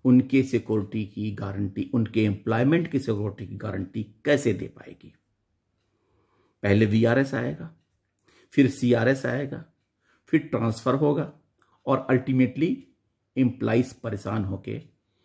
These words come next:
या तो नौकरी छोड़ देगा या जिल्लत की जिंदगी जिएगा। गवर्नमेंट के किसी भी कमिटमेंट पे विश्वास करना थोड़ा डिफिकल्ट है, लेकिन जो प्रेजेंट सर्कमस्टांसेस है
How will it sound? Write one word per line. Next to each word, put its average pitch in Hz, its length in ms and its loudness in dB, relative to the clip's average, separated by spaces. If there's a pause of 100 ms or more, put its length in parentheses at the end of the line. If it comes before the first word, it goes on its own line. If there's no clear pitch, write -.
(380)
या 98 140 -2
तो 110 140 -4
नौकरी 98 360 -4
छोड़ 127 320 0
देगा 151 420 0 (520)
या 147 640 2 (480)
जिल्लत 113 380 0
की 95 120 -8
जिंदगी - 380 -8
जिएगा। - 540 -20 (1500)
गवर्नमेंट 143 520 6
के 151 80 2
किसी 160 320 -6
भी 151 140 2
कमिटमेंट 113 720 -4
पे 107 160 -2
विश्वास 110 640 -6
करना 101 420 -4 (200)
थोड़ा 110 140 -4
डिफिकल्ट - 560 -12
है, - 220 -20 (600)
लेकिन 127 420 2 (480)
जो 117 120 0
प्रेजेंट 139 340 2
सर्कमस्टांसेस 135 880 0
है - 300 -10